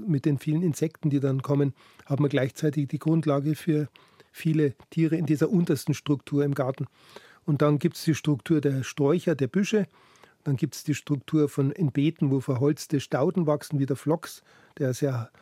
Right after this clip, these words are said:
hart bleibt, dann in den Herbst hinein noch. Da sitzen dann plötzlich auch noch Vögel dran und inspizieren das nach abgelegten Insekteneiern und so weiter. Also, und dann kommt die Struktur höherer Büsche und der Bäume schließlich.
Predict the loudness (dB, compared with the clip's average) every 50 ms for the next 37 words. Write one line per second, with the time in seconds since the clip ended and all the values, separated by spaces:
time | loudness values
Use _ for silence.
0 | -20 _ _ -2 0 0 0 -2 -8 -20 _ _ 0 2 2 2 0 -4 _ -2
1 | 0 0 2 0 -2 -4 -10 -10 -4 -2 0 0 0 2 2 0 0 -2 -4 -2
2 | -2 0 2 2 2 2 2 0 -2 _ _ _ -20 -20 -20 -20 _ -4 -4 0
3 | 0 -2 0 0 0 2 2 2 0 0 -2 -2 -4 -6 -4 0 0 0 2 2
4 | 0 0 0 0 0 0 2 2 0 0 2 2 2 2 2 0 -4 _ _ -20
5 | -20 -20 _ _ _ _ -2 0 0 2 0 0 0 0 -2 -6 -6 -4 0 0
6 | 2 2 2 2 0 0 -2 -4 -2 -4 -6 -4 -2 -2 0 0 0 -2 -2 -2
7 | -2 -2 0 -2 -4 -4 -4 _ -8 -6 -2 0 2 2 2 0 -2 -4 -8 _
8 | _ _ _ -20 _ _ _ _ _ _ _ _ _ _ -2 -2 0 0 0 0
9 | 2 0 2 2 0 0 0 -4 _ _ _ _ _ _ _ _ _ _ _ _
10 | _ _ _ -4 -2 0 2 2 0 0 -6 -20 -20 -20 -20 -20 _ _ _ _
11 | 0 2 4 4 2 4 2 2 2 2 0 0 -2 0 0 0 0 0 0 0
12 | 0 2 2 2 2 2 2 0 -2 0 0 -2 -2 0 0 0 0 0 0 -2
13 | 0 0 2 2 4 2 2 0 0 -2 -2 0 0 -2 -2 -2 -4 _